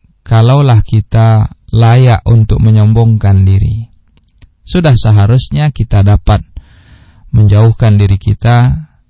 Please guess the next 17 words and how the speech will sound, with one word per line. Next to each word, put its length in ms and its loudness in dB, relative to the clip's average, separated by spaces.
dari 320 0
segala 560 2
macam 640 0
hal-hal 520 2
yang, 260 2
yang 320 0
buruk 320 0
tersebut. 520 -2
Namun 480 0
kenyataannya 640 0
tidak. 320 -4
Kita 320 -2
tidak 320 0
dapat 320 0
menjauhkan 1120 0
berbagai 560 0
macam 640 0